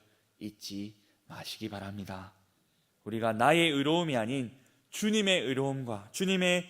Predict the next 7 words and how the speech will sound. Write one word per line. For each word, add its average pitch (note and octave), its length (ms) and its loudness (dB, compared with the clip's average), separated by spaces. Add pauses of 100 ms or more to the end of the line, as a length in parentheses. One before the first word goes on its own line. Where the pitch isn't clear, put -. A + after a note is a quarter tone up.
(340)
은혜를 G3 840 0
경험할 A#2+ 480 -8
때에만 G2+ 540 -6 (680)
이 F#3+ 300 2
주님의 E3+ 460 -2
몸된 F3 580 2
교회를 C3 520 2